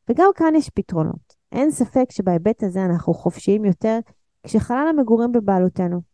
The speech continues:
בעלי דירות רבים מגבילים את הדיירים שלהם בכל הנוגע לצביעה או לשינוי פנימי של החלל. כדי להתגבר על זה, אפשר להתמקד בשינויים עיצוביים קטנים שיכולים לעשות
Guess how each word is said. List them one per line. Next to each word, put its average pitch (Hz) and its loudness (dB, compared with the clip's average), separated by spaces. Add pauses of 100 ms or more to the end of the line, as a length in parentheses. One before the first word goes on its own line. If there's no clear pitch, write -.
(160)
בעלי 247 2
דירות 247 2
רבים 208 -2
מגבילים 208 -2
את 370 -2
הדיירים 180 0
שלהם 233 -4
בכל 214 0
הנוגע 190 0
לצביעה 180 -2
או 180 4
לשינוי 175 0
פנימי 170 -6
של 160 -8
החלל. - -10 (720)
כדי 202 2
להתגבר 180 4
על 226 4
זה, 233 -2 (140)
אפשר 277 -4
להתמקד 233 -4 (180)
בשינויים 214 0
עיצוביים 214 -2
קטנים 262 -4
שיכולים 262 0
לעשות 262 0